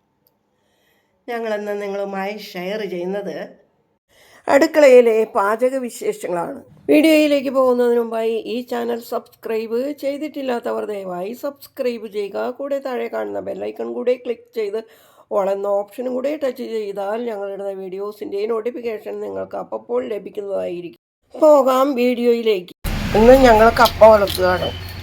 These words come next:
കപ്പ വേവിച്ചിട്ട് വളർത്താൻ പാണ്. അപ്പോൾ കപ്പ തൊണ്ട് കളഞ്ഞ് കഴുകിയിട്ട് മുറിച്ചെടുത്ത് കൊണ്ടുവരാം. കപ്പ നന്നാക്കണതിൻ്റെ ഇടയ്ക്ക് ഞാൻ വെള്ളം മടപ്പത്ത് വെച്ചു. അപ്പോൾ വെള്ളം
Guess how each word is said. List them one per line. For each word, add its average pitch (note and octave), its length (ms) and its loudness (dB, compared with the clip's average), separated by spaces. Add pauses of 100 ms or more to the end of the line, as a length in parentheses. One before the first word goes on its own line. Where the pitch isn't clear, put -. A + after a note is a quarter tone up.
(240)
കപ്പ F#3+ 320 -2
വേവിച്ചിട്ട് G3 680 -8
വളർത്താൻ E3+ 480 -4
പാണ്. E3+ 240 -8 (1700)
അപ്പോൾ B3 280 0 (460)
കപ്പ A3+ 280 -2
തൊണ്ട് A3 260 -4
കളഞ്ഞ് A3+ 340 0 (760)
കഴുകിയിട്ട് G3+ 680 -4 (1160)
മുറിച്ചെടുത്ത് C4 720 -4
കൊണ്ടുവരാം. D4+ 520 -2 (1200)
കപ്പ B3+ 280 0 (200)
നന്നാക്കണതിൻ്റെ A#3 680 0
ഇടയ്ക്ക് G#3+ 260 -2 (120)
ഞാൻ G#3 100 -2 (100)
വെള്ളം A3 360 -4
മടപ്പത്ത് G3+ 460 -8
വെച്ചു. F3 280 -8 (300)
അപ്പോൾ A3 260 -8
വെള്ളം A3+ 300 -6